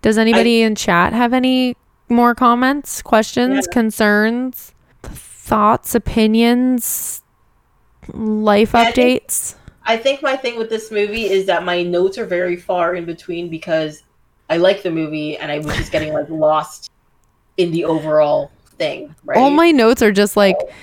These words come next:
Speaker 1: "Okay, but how? But why? Okay, that's stupid."
Speaker 2: Yeah. <laughs>
Speaker 1: I hated the boyfriend. I really freaking hated the boyfriend
Speaker 2: Yeah,
Speaker 1: so
Speaker 2: Anthony Michael
Speaker 1: much.
Speaker 2: Hall. He,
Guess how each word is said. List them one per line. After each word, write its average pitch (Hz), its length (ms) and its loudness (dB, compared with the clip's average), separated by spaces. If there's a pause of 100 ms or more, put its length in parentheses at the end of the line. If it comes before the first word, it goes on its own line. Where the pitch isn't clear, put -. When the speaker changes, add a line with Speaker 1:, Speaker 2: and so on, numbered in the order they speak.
(380)
Speaker 1:
"Okay, 277 220 4
but 220 140 2
how? 214 540 0 (400)
But 214 200 4
why? 214 580 4 (400)
Okay, 277 240 4
that's 277 260 2
stupid." - 760 0 (680)
Speaker 2:
Yeah. 196 440 -4
<laughs> - 40 -20
Speaker 1:
I 247 120 6
hated 262 340 6
the 226 80 4
boyfriend. 180 460 2
I 165 60 4
really 196 320 4
freaking - 880 -6
hated 185 260 2
the 160 60 -2
boyfriend 101 520 -4 (160)
Speaker 2:
Yeah, 156 360 -2
Speaker 1:
so - 160 -6 (140)
Speaker 2:
Anthony 190 140 4
Michael 185 320 0
Speaker 1:
much. 269 100 2
Speaker 2:
Hall. 214 100 -2
He, 269 280 -8